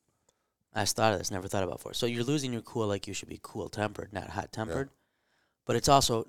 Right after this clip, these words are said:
Speaker 1: not cool to lose your cool.
Speaker 2: Absolutely.
Speaker 1: So when you're losing your cool, like, you're, you're getting hot-tempered, you're also losing your cool, like, you're not being cool.
Speaker 2: Hey, I'll tell you what, there, there is a, actually a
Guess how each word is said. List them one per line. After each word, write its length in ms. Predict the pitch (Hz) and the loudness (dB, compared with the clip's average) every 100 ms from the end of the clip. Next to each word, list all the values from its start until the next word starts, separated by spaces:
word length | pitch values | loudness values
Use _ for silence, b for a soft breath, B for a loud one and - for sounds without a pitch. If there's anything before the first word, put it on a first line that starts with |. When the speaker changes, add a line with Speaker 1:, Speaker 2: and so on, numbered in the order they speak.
| - | -6
Speaker 1:
not 380 | 107 98 - | 0 2 0
cool 480 | - - 139 110 - _ _ _ _ _ _ _ | -8 -2 0 0 -2 _ _ _ _ _ _ _
to 120 | - 107 | -4 -2
lose 340 | 98 95 85 | -2 -2 -4
your 100 | 85 | -8
cool. 260 | - 92 - | -10 -12 -8
Speaker 2:
Absolutely. 560 | 87 - 85 98 - - _ _ _ | -8 -6 -6 -8 -10 -18 _ _ _
Speaker 1:
So 280 | - - 113 | 0 4 6
when 160 | 104 113 | 4 2
you're 120 | 107 | 2
losing 320 | 127 175 151 | 4 4 4
your 100 | 113 98 | -2 -6
cool, 500 | - 95 87 101 - | -4 -4 -2 -6 -4
like, 280 | 101 95 - _ _ _ _ _ _ | -2 -2 -6 _ _ _ _ _ _
you're, 280 | 101 87 - - _ _ _ | -10 -8 -10 -16 _ _ _
you're 120 | 113 | -4
getting 180 | 107 92 | 0 0
hot-tempered, 680 | 87 - - 110 - - - _ _ _ _ _ _ | -2 -8 -4 -4 -2 -8 -10 _ _ _ _ _ _
you're 140 | - - | -10 4
also 300 | 110 117 123 | 4 6 2
losing 300 | 107 95 98 | 0 -2 -4
your 80 | 90 | -10
cool, 320 | - 98 92 | -8 -6 -4
like, 200 | 78 - - | -4 -8 -10
you're 120 | 107 | -4
not 200 | 107 87 | -2 -2
being 200 | 92 90 | -6 -10
cool. 420 | - 78 - - | -10 -10 -10 -12
Speaker 2:
Hey, 140 | 92 98 | -8 -6
I'll 100 | - | -6
tell 160 | - 113 | -2 0
you 100 | 90 | 0
what, 240 | 95 - | -2 -4
there, 240 | 98 87 80 | -4 -4 -4
there 220 | 95 87 | -4 -2
is 140 | 82 | -2
a, 120 | 71 - | -4 -8
actually 340 | 92 - 80 | -8 -6 -6
a 120 | 71 | -6